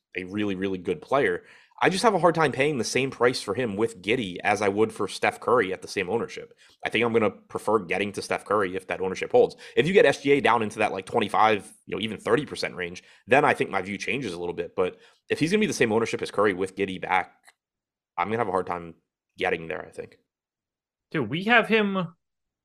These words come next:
Speaker 2: six percent ahead of Curry, six hundred dollars more expensive than Curry on FanDuel.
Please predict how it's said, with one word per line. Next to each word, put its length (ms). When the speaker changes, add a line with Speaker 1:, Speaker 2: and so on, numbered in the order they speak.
Speaker 2:
six 360
percent 540
ahead 340
of 160
Curry, 520
six 340
hundred 400
dollars 440
more 260
expensive 680
than 140
Curry 340
on 160
FanDuel. 560